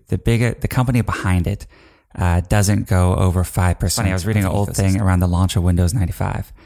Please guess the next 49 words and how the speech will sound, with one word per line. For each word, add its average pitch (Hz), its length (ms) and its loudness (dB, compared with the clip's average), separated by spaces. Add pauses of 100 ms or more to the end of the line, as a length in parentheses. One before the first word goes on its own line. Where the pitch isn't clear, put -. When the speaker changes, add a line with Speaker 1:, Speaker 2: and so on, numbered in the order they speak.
(140)
Speaker 1:
which - 100 -2
I 107 40 4
don't 107 80 4
know 101 60 4
if 85 100 0
you 92 60 2
remember, 87 340 2
but - 140 -4
there 95 120 -2
was, 92 160 -4
like, - 180 -6 (280)
a 95 100 -4
Rolling 87 240 -2
Stones 143 420 0
song 127 480 2
and 95 80 0
people - 220 -6
were 107 60 -4
standing 90 280 -2
in 87 80 -2
line 113 300 0
to 107 60 -2
get 98 140 -4
Windows 92 240 0
Speaker 2:
Yep. 95 60 0
Speaker 1:
ninety-five. 110 560 -2 (540)
And 110 100 -2
Microsoft 135 380 0
would 147 100 -2
talk 220 280 -2
about 92 220 0
how 98 120 2
for - 160 -2
every 113 240 0
dollar 104 320 0
they 98 160 2
made 95 240 2
from 110 180 0
Windows, 101 500 0 (280)
twenty 120 320 2
dollars 92 300 2
were 92 80 2
made 90 160 2
in 87 100 2
the 90 80 -2
ecosystem 92 580 -2
by 92 120 -2
other 90 180 -4
companies. - 540 -8